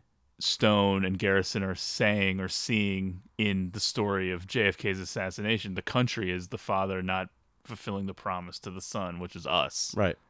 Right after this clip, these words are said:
Speaker 1: We've been betrayed. But other than that, the family dynamic doesn't really matter that much.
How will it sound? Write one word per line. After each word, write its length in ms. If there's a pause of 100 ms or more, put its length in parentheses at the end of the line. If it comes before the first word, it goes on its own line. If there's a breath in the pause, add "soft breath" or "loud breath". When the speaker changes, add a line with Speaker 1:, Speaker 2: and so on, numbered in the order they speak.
(280)
Speaker 1:
We've 180
been 180
betrayed. 680
But 180 (600)
other 160
than 180
that, 300
the 80
family 640 (260)
dynamic 480
doesn't 320
really 240
matter 300
that 160
much. 480